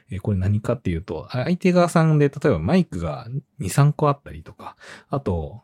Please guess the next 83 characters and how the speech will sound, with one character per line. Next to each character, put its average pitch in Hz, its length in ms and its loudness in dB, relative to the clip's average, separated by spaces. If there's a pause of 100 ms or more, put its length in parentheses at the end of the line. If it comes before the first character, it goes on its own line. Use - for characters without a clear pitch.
え 80 140 -6
ー、 73 40 -10
出 - 280 -2
力 143 260 2
の、 127 380 4 (100)
え 90 140 -6
ー、 - 20 -6
音 104 220 0
を 135 100 2
聞 - 180 -18
く - 80 -20
方 113 340 0
の、 87 340 -2 (140)
え 92 100 -12
ー、 - 40 -16
ツ - 180 -6
ー 90 60 -2
ル 85 120 -4
が、 82 320 -10
例 - 120 -20
え - 20 -2
ば 143 120 -6 (160)
イ 120 100 -2
ヤ 147 100 2
ホ - 180 -10
ン 73 120 -10
と 73 120 -10
か、 82 280 -14 (140)
え 80 120 -8
ー、 - 20 -10
ス - 160 -12
ピ 101 160 -2
ー 101 80 -6
カ 95 220 -4
ー 95 40 -4
と 95 160 -12
か、 - 200 -16 (440)
ま 104 200 -6
あ、 - 20 -8
複 - 240 -2
数、 175 340 2
あ、 101 340 -2
あ 110 60 -2
る 90 100 -4
場 80 140 -8
合 78 60 -12
に、 80 420 -8 (380)
え 92 80 -8
ー、 82 40 -8
ホ - 160 -8
ス - 120 -10
ト 202 120 4
側 190 220 6
が 170 120 2
そ 156 160 2
れ 160 120 6
を、 156 300 4 (300)
相 151 140 0
手 160 140 2
側 151 180 4
の 147 80 2
設 131 220 -2
定 123 220 2
を 123 80 4
見 123 100 4
て 90 100 -4
で 73 140 -8
す - 100 -12
ね、 78 220 -10 (200)
あ、 - 120 -4
今 202 240 0
ち - 80 -18
ょ - 20 -20
っ - 20 -20
と - 80 -4
イ 147 100 2
ヤ 175 80 2
ホ - 140 -4
ン 135 60 -6
し - 140 -6
て 123 100 2
な 123 140 6
い、 101 580 0